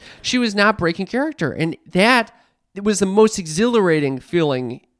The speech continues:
Speaker 2: in the world. It was like
Speaker 1: Yeah.
Speaker 2: a real sex act.
Speaker 1: Oh, and then when you get into the B D S M thing, you can
Speaker 2: That's
Speaker 1: be
Speaker 2: what
Speaker 1: in
Speaker 2: I'm saying.
Speaker 1: all over the place.
Speaker 2: Yeah, and because, because submission and domination tend to be some of the biggest fantasies.
Speaker 1: Mm-hmm.
Speaker 2: So, so then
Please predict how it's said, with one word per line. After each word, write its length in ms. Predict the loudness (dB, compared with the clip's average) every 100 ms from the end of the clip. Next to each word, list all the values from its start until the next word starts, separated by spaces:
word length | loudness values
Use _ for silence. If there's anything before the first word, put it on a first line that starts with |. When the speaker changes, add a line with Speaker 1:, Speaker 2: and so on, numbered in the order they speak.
| -6
Speaker 2:
in 120 | 0
the 80 | 2
world. 280 | 4 4 4
It 40 |
was 80 | 2
like 80 | 0
Speaker 1:
Yeah. 140 | 0
Speaker 2:
a 20 | 2
real 240 | 2 2
sex 340 | 0 -4 -2
act. 400 | -8 -8 _ -20 _ -12
Speaker 1:
Oh, 160 | -8 -8
and 100 | -6
then 120 | -6
when 100 | -4
you 60 | -4
get 140 | -4
into 180 | -6 -6
the 100 | -6
B 140 | -4 -4
D 120 | -4
S 140 | -6
M 180 | -8 -10
thing, 200 | -10 -10
you 60 | -6
can 80 | 2
Speaker 2:
That's 160 | 2 4
Speaker 1:
be 60 |
Speaker 2:
what 40 | 0
Speaker 1:
in 40 |
Speaker 2:
I'm 60 | 2
saying. 140 | 2 2
Speaker 1:
all 120 | -2
over 120 | -4
the 80 | -8
place. 340 | -8 -12 -12 -4
Speaker 2:
Yeah, 340 | 2 2 0
and 240 | -4 -6 -6
because, 320 | -2 -2 -2
because 680 | -10 -8 -4 0 0 0 -4
submission 540 | -2 0 0 0 -2
and 160 | -4 -2
domination 640 | 0 0 0 -2 -2 -8
tend 240 | -6 -8 -8
to 60 |
be 180 | -8 -8
some 160 | -6 -6
of 40 |
the 60 | -4
biggest 280 | -6 -6 -4
fantasies. 440 | -4 -4 -8 -14 -16
Speaker 1:
Mm-hmm. 100 | -4
Speaker 2:
So, 240 | 2 2 0
so 200 | -4 -2
then 260 | 0 0